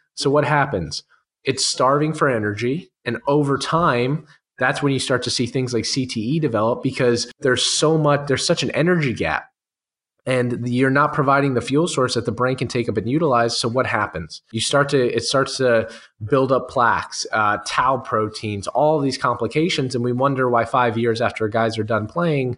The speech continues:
they, we see all these incidences of C T E. I think there's a huge opportunity in that space with traumatic brain injury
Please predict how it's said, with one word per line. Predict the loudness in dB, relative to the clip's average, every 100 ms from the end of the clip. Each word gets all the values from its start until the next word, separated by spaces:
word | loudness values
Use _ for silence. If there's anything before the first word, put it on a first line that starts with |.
| -2
they, | -2 0
we | -2
see | 0 0
all | 2 4
these | 2 0
incidences | -4 -2 -4 -2 -4 -4
of | -4
C | -2 -2
T | -2 -2
E. | 0 0 -2 -2 0
I | 2
think | 2
there's | 2 0
a | -2
huge | -2 0 2
opportunity | 0 0 -4 -2 0 0 0
in | -2 -4 0
that | 0 0
space | -2 -4 0 2 2 0
with | -2 -2
traumatic | -2 0 0
brain | 2 0
injury | 0 0 0 2 0